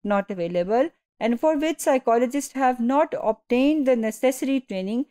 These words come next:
but should be discontinued as soon as possible, uh, and, uh, as soon as the other appropriate, appropriate services are available. For instance, जैसे ही, uh, pandemic की situation आई, तो हेल्थ साइकोलॉजिस्ट की need emerge हुई।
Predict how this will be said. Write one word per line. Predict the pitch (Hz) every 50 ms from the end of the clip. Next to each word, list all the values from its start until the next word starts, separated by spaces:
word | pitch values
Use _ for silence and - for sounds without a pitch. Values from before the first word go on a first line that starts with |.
| _ _ _ _ -
but | 269 277 _
should | - - 370 359 294 277
be | 311 262
discontinued | 202 233 - - - - 220 214 202 233 226 214 220 226 233 240 220 - _ _ -
as | 208 220 254 277 - -
soon | - 233 214 214 220 220 -
as | - 185 196 196 - -
possible, | - - 185 185 - - 208 196 220 247 285 370 - _ _ _ _ _ _ _ -
uh, | 208 214 208 208 208 208 - _ -
and, | 208 220 220 233 226 - - _ -
uh, | 202 214 -
as | - 240 277 277 -
soon | - 302 294 285 285
as | 233 240 226 214 -
the | - 269 285 277 - -
other | 208 220 220 294
appropriate, | 302 - - 233 202 190 - - 226 233 247 254 254 -
appropriate | - - - 262 262 277 269 320 311 294 302 277
services | - - 214 190 185 190 - - 247 247 269
are | 262 254
available. | 247 214 190 170 156 - 165 - - - - _ _ _ _ _ _ _ _ _
For | - 302 311 320
instance, | 330 359 359 - - - 349 320 330 339 - -
जैसे | - 262 254 254 - 285
ही, | 302 294 285 285 294 302 285 -
uh, | - 226 233 233 233
pandemic | - - 233 233 233 226 233 254 285 285 -
की | 285 269
situation | - 247 220 - - 202 208 208 - 254 233 -
आई, | - 190 185 196 208
तो | 208 - 262
हेल्थ | 262 240 262 277 311 302 -
साइकोलॉजिस्ट | - 269 247 233 - 214 202 202 208 196 240 240 - -
की | - 220
need | 214 214 214 220 208
emerge | 214 196 190 190 190 190 185 _ -
हुई। | 170 170